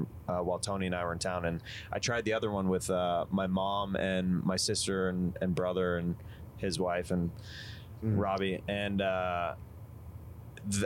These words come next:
Speaker 1: I actually, I think I may like the one that we tried better than Pappy's, even though more local people said that they like Pappy's. There, there's a couple things that they didn't have at Pappy's as a barbecue joint that I was a little surprised. They didn't have pickles, they didn't have mac and cheese, and I just, like,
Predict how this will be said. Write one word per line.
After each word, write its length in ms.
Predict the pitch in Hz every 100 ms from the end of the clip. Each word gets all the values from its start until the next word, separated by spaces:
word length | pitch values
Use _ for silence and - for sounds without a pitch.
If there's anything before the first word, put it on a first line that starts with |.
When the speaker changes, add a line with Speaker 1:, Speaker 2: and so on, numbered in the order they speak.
| -
Speaker 1:
I 220 | 127 151
actually, 520 | 143 131 135 120 110 107
I 60 |
think 200 | 110 175
I 100 | 165
may 640 | 131 120 120 143 143 135 123
like 420 | 104 110 110 104
the 100 | 110
one 180 | 104 107
that 80 | 90
we 220 | 101 101
tried 520 | - 110 98 95 82
better 300 | 101 98 92
than 160 | 90 87
Pappy's, 460 | 98 95 90 87 98
even 160 | 101
though 100 | 98
more 340 | 95 95 95 87
local 320 | 95 95 95
people 280 | 90 95 90
said 200 | - 92
that 120 | 85
they 100 | 90
like 200 | 87 87 95
Pappy's. 380 | 90 82 82
There, 200 | 92 127 117
there's 180 | 123 117
a 40 |
couple 260 | 143 139 123
things 260 | 131 123
that 100 | 107
they 100 | 104
didn't 200 | 101 110 101
have 360 | 101 107 113
at 320 | - 101 98 - - - - - - - - -
Pappy's 420 | 110 113 127 107
as 100 | 92
a 40 |
barbecue 460 | 80 95 104 120 123
joint 240 | 123 123
that 100 | 107
I 60 | 101
was 100 | 92
a 60 | 92
little 320 | 95 92 87
surprised. 440 | - 107 95 85
They 60 | 95
didn't 140 | 101
have 180 | 95 -
pickles, 440 | 123 123 127 120
they 80 | 110
didn't 160 | 101 101
have 260 | 95 82
mac 220 | 101 101 101
and 100 | 90
cheese, 520 | 107 110 113 110 -
and 100 | 104
I 80 | 104
just, 180 | 101 107
like, 160 | 104